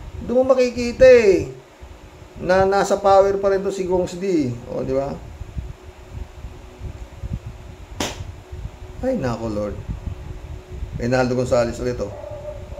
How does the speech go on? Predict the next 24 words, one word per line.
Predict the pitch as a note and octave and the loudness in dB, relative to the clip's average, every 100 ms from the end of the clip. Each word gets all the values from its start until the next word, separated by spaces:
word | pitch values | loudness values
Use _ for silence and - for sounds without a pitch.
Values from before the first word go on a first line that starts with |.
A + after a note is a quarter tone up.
| - - | -14 -12
Sa | - C3+ | 2 6
lahat | F3 F#3+ | 8 6
ng | F#3 F3+ | 4 4
pangulo, | E3+ F3+ F3 D#3 | 4 6 6 4
si | - D3 | 0 0
Digong | D3 D3+ E3 C3+ | 0 4 4 2
sinasabi, | D3 C#3 B2 D#3+ D3+ C3+ A#2 G2 - - | -2 -2 0 4 4 4 -2 -6 -12 -6
matapang. | A#2 B2 C#3 C3 A#2+ G2 F#2+ - | 0 2 4 4 0 -2 -8 -10
Hindi | - A#2+ C3 - | -6 -2 -2 -4
siguro, | B2+ C3 C3+ B2+ | -4 -2 0 2
Sir | C3+ | 2
Rox? | E3 F#3+ - - - - - - - | 2 0 -6 -10 -12 -8 -8 -8 -4
Ang | C3+ D3 | 0 2
matapang, | D#3+ E3 - C3+ B2+ A#2+ A2+ | 6 4 6 2 2 -2 -4
mag-utos, | B2+ D3 D3+ - B2+ B2+ | -4 0 0 0 -2 0
magpapatay, | B2 C3+ A#2+ - D3+ C#3+ A2 | 0 0 0 4 6 6 2
siya | - B2+ | -2 0
rin | C3+ C#3 C#3 | 2 -2 -4
ang | C#3 C3 B2 | -2 -2 -2
takot | A#2 A#2+ C3+ C3+ | -2 0 2 0
na | C3 | -2
takot, | B2 A#2+ C3 - - - - - - - - - | -2 2 2 0 -6 -14 -16 -20 -16 -14 -14 -4
mamamatay, | A#2+ A#2+ A#2+ B2+ C3 B2 | 0 2 2 4 4 4
kaya | B2 A#2+ A#2 A2 | 2 2 2 0